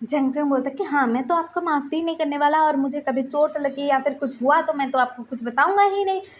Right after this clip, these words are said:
क्योंकि आप मुझे तो अपना मानते ही नहीं हो, अपनी तकलीफ़ें मुझे बताते नहीं हो। मैं आपका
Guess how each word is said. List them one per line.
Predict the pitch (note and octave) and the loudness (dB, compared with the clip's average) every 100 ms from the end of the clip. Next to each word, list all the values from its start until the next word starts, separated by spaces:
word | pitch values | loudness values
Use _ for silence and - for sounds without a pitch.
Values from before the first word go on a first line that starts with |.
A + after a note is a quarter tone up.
| - | -4
क्योंकि | D4+ C4+ | -4 2
आप | C4+ C4 | 2 4
मुझे | C4+ C4 | 4 2
तो | C4+ | 2
अपना | C4 - C#4 | 0 2 2
मानते | C4+ F#4 G4 | 2 2 4
ही | A4 | 4
नहीं | G4 F#4 | 4 4
हो, | F4+ | 4
अपनी | E4+ C#4+ | 4 0
तकलीफ़ें | C#4+ C#4 B3 B3+ | 0 -2 -4 -2
मुझे | C4+ B3 B3 | 0 0 0
बताते | A#3+ E4 E4+ G4 | 0 0 0 -2
नहीं | F#4 | 0
हो। | F4 | 0
मैं | D#4 | 2
आपका | C4 - | 0 0